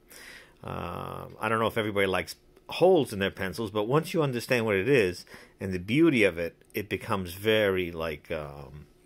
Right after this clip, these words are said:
sought after. So to find a pencil, uh, one of our, uh, wood, wood, where the pencil, uh, holder will end up having the holes in it, makes it somewhat desirable. And, uh, here's again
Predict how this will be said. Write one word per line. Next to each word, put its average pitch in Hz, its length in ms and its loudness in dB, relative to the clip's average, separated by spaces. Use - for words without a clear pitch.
sought 113 320 2
after. 85 420 -6
So 107 140 -6
to 95 120 -8
find 110 280 -2
a 101 40 -2
pencil, 101 560 -6
uh, - 160 -8
one 101 140 -2
of 92 60 -6
our, 85 240 -6
uh, 90 240 -4
wood, 92 220 -4
wood, 92 340 -4
where 92 200 -2
the 85 100 -10
pencil, 101 540 -6
uh, 73 280 -10
holder 127 400 2
will 98 180 -2
end 101 180 -4
up 95 140 0
having 101 460 0
the 95 100 -4
holes 135 400 0
in 98 80 -4
it, 92 160 -6
makes 104 260 -4
it 92 100 -8
somewhat 95 380 -4
desirable. 87 640 -4
And, 92 300 -8
uh, 90 120 -4
here's 98 400 -4
again 90 340 -4